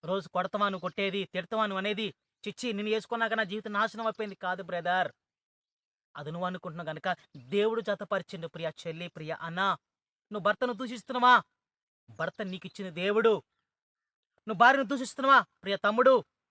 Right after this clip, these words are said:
దేవుడిచ్చిన భర్తని, నీ భర్తని కానీ, భార్య కానీ దేవుడు నీకు ఇచ్చిన కనుక, ప్రియ చెల్లి, నువ్వు ఏ రీతిగా ఉంటున్నావు, నీ, నీ ప్రవర్తన ఏ రీతిగా ఉంది, ప్రియ తమ్ముడు?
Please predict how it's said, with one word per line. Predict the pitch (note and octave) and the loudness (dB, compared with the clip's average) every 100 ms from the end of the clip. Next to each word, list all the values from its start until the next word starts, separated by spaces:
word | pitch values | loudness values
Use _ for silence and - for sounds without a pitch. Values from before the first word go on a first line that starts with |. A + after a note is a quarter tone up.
| _ _ _ _ _ _ _ _ _ _ G#2 | _ _ _ _ _ _ _ _ _ _ _
దేవుడిచ్చిన | G#2+ F3 G3+ G3+ F#3+ F3 | -10 -4 -4 -6 -10 -8
భర్తని, | E3 - E3+ C#3+ | -8 -8 -12 -10
నీ | F3 | -10
భర్తని | D3 D#3+ - G3 | -8 -8 -6 -6
కానీ, | E3+ F3 | -6 -6
భార్య | D3 E3+ | -4 -4
కానీ | F3+ C#3+ | -6 -8
దేవుడు | G#3 B3+ A#3 | -8 -6 -8
నీకు | F#3+ | -12
ఇచ్చిన | - F3+ | -16 -14
కనుక, | E3+ E3 - | -10 -10 -10
ప్రియ | F3 E3 - | -12 -12 -12
చెల్లి, | D#3+ E3+ G3 - _ _ _ _ _ _ F3 | -10 -6 -8 -8 _ _ _ _ _ _ -4
నువ్వు | G#3 | 0
ఏ | |
రీతిగా | C4 C4+ B3 | 0 -2 -4
ఉంటున్నావు, | A3+ F#3+ G#3+ | -4 -6 -6
నీ, | G#3 | -6
నీ | G3 | -8
ప్రవర్తన | - G#3 A3 A3+ | -2 -2 -2 -4
ఏ | G#3+ | -6
రీతిగా | G#3+ G3 | -6 -4
ఉంది, | G3+ G3+ | -2 -4
ప్రియ | G3+ F#3+ | -6 -6
తమ్ముడు? | - F#3 G3+ G#3 G3 | -4 -4 0 0 -2